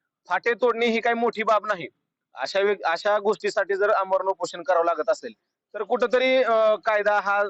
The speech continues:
सुव्यवस्था हे कुठंतरी काय धूळ खाते असं थोडंसं म्हणायला काय हरकत नाही.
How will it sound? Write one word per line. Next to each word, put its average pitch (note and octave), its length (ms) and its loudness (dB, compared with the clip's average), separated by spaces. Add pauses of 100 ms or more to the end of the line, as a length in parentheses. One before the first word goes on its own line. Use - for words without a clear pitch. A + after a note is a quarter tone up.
सुव्यवस्था G3 500 2
हे G3 240 2 (460)
कुठंतरी G3+ 340 0
काय G3 340 2
धूळ G3+ 240 0
खाते G#3 260 0
असं F#3+ 460 2 (100)
थोडंसं F3+ 260 -2
म्हणायला F3 260 0
काय E3+ 140 0
हरकत E3 300 -4
नाही. D3 180 -4